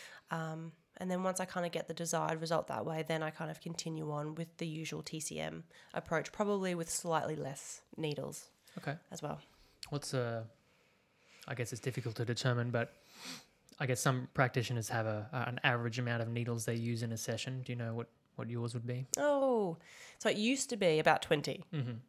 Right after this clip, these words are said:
Speaker 1: Uh, I've probably gone down to under fifteen.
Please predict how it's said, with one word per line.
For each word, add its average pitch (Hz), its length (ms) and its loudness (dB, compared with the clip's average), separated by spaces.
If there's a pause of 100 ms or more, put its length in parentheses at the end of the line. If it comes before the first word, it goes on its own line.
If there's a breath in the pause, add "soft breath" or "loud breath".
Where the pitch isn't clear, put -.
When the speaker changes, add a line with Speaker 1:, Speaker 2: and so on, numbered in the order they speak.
Speaker 1:
Uh, 180 60 4
I've 170 500 6
probably 220 440 4
gone 175 720 6
down 160 420 6
to 160 540 2
under 170 340 2
fifteen. 165 840 -2